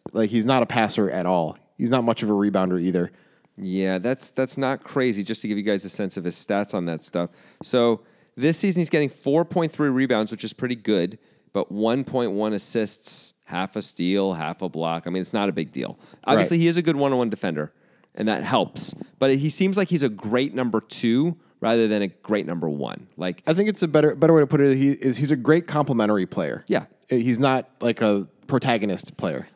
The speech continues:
Speaker 2: Like, if you have just him and Durant on a team, they might be amazing,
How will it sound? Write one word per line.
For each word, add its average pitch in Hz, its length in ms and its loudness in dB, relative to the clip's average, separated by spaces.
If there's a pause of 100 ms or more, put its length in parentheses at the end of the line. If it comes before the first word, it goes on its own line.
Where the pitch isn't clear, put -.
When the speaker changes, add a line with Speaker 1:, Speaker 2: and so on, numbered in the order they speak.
(120)
Speaker 2:
Like, - 180 -4
if 214 180 0
you 269 100 6
have 269 240 2
just 226 200 0
him 214 160 6
and 202 120 4
Durant 170 320 2
on 113 180 0
a 85 60 -2
team, 85 320 -2
they 120 180 4
might 151 220 2
be 110 180 -2
amazing, 120 720 0